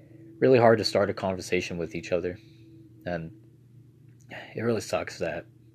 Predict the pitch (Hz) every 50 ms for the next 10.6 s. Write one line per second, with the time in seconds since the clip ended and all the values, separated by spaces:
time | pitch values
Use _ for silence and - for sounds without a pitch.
0 | _ - - - - - 98 90 69 69 87 85 85 - - 87 87 - - 80
1 | 82 78 82 85 - - - 85 85 - _ _ - - - - _ _ _ _
2 | _ - - - _ - _ _ _ _ _ _ _ _ - - - - - -
3 | - 127 113 107 104 - 151 135 143 135 123 120 - 120 107 104 95 92 90 92
4 | 90 - - - 101 101 95 95 90 - - 90 87 - - 80 - - - -
5 | - - - - 98 92 - - - 87 - - _ _ _ _ _ _ _ _
6 | _ - _ _ _ _ _ - 98 90 87 90 90 - - 90 92 - - 92
7 | 87 87 - - - 80 - 80 85 82 - - - - _ - 101 92 92 92
8 | 95 90 - - - - 92 87 87 82 - 90 90 92 92 95 - - 85 85
9 | 78 - - _ - - _ - - - _ _ - - - - - 82 82 92
10 | 87 82 92 92 87 87 90 87 92 95 98 107